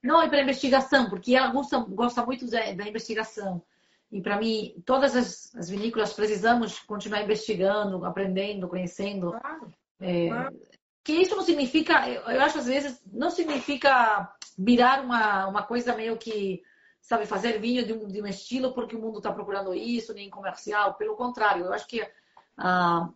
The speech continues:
Speaker 1: a investigação e toda a parte de, de I mais D, de desenvolver, de criar coisas, tem muito a ver, às vezes, com ficar com o que você já tem. Por exemplo, o moscatel.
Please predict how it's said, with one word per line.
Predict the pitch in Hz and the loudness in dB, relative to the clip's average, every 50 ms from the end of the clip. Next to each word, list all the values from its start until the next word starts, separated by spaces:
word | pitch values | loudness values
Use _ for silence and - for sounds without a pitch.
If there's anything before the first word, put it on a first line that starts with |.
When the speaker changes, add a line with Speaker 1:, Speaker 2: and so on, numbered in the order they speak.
| _ _ _ _ _ _ _ _ _ _ _ - | _ _ _ _ _ _ _ _ _ _ _ -4
Speaker 1:
a | 202 | -2
investigação | 196 202 214 - - - 208 196 190 185 - - 233 254 254 247 240 233 214 196 185 | 2 2 2 2 2 0 4 4 4 4 4 4 6 6 6 8 6 4 4 2 0
e | 180 175 | -2 2
toda | 226 240 247 277 | 2 4 4 4
a | 262 | 6
parte | 254 254 247 240 - 220 | 6 4 4 2 -2 -8
de, | 190 196 202 202 202 180 170 151 | -6 -4 -4 -2 0 0 -2 -2
de | 156 196 214 | -2 -4 -2
I | |
mais | 208 202 175 170 180 | 0 -2 -2 0 2
D, | 202 233 240 233 190 180 - _ _ _ _ _ - | 2 4 4 4 2 0 -4 _ _ _ _ _ -10
de | 180 175 | -10 -8
desenvolver, | 175 175 190 185 180 175 165 165 190 214 214 190 175 | -6 -4 -2 0 2 2 4 4 4 2 2 2 0
de | - 185 | -6 -8
criar | 175 196 185 208 208 196 | -6 -4 -2 -2 -2 -2
coisas, | - - 220 226 214 - - | 0 0 0 0 0 -2 -6
tem | 240 220 | -6 -4
muito | 226 254 247 285 | -4 -4 -2 -2
a | 254 | -2
ver, | 233 233 240 | 0 0 0
às | 214 175 170 | 0 -2 0
vezes, | 190 226 247 254 277 - | 2 2 2 0 -2 -10
com | - 240 240 240 | -8 -10 -10 -6
ficar | - 254 240 - 233 247 247 | -6 -8 -2 2 2 2 2
com | - 254 | 0 -10
o | |
que | 247 247 | -10 -8
você | 254 254 240 | -8 -8 -6
já | 240 254 254 | -6 -6 -4
tem. | 254 - 277 262 240 | -2 -2 -2 -2 -2
Por | - 202 | -4 -6
exemplo, | 202 - 240 226 233 220 | -4 -2 -4 -6 -6 -10
o | |
moscatel. | 226 233 - - 240 240 - 220 190 175 175 - | -10 -8 0 0 0 2 4 4 2 2 2 0